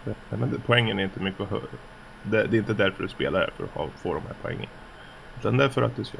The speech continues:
prata med folk över hela världen, eh, sjunga duetter och, eh, kommentera på varandra.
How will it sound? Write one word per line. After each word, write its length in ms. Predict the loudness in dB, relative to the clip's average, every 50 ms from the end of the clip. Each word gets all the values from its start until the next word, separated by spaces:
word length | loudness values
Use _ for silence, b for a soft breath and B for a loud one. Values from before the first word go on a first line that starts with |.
| 0
prata 300 | 2 2 2 2 0 -2
med 120 | -4 -2 0
folk 500 | 2 2 4 4 2 0 -2 -6 -4 0
över 280 | 2 4 4 4 4
hela 160 | 4 4 2 4
världen, 640 | 4 4 4 4 2 2 0 0 0 -2 -2 -2
eh, 160 | -2 -2 -2 -4 0
sjunga 260 | 0 0 2 2 2
duetter 580 | 4 4 2 2 0 -4 -2 0 4 4 4 4
och, 300 | 4 2 0 0 0 0
eh, 80 | 0 2
kommentera 440 | 2 0 0 2 2 2 2 2 2
på 100 | 0 0
varandra. 340 | 0 0 0 0 0 -2